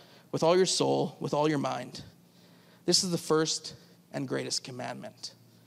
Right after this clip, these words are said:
And the second is like it. Love your neighbor as yourself. All the law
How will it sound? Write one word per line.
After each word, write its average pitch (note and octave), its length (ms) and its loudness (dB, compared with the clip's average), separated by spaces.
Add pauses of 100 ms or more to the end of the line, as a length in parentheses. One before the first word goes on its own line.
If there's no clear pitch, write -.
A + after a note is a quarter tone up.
(460)
And C3+ 160 -6
the C3 60 -4
second D#3 680 -2 (500)
is C3 200 -6
like C3 340 -6
it. - 280 -12 (1160)
Love C#3+ 200 0
your C3 80 -2
neighbor C3+ 420 -8 (480)
as C3+ 160 -4
yourself. - 500 -4 (840)
All F3 240 8
the G3+ 100 4
law E3+ 420 6